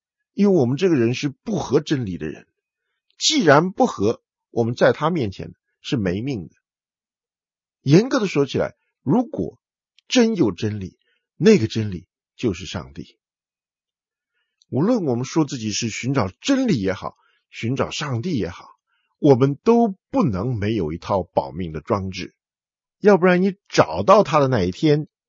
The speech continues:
就是你遭殃灭命的日子。听众朋友，您会不会想，照这样说，那不是太难了吗？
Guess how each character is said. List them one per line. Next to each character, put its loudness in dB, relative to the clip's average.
就 4
是 -8
你 -6
遭 4
殃 2
灭 2
命 0
的 -2
日 -2
子。 -16
听 4
众 6
朋 4
友， 6
您 2
会 4
不 -2
会 6
想， 0
照 6
这 0
样 4
说， 0
那 0
不 -6
是 -4
太 -4
难 -4
了 2
吗？ 2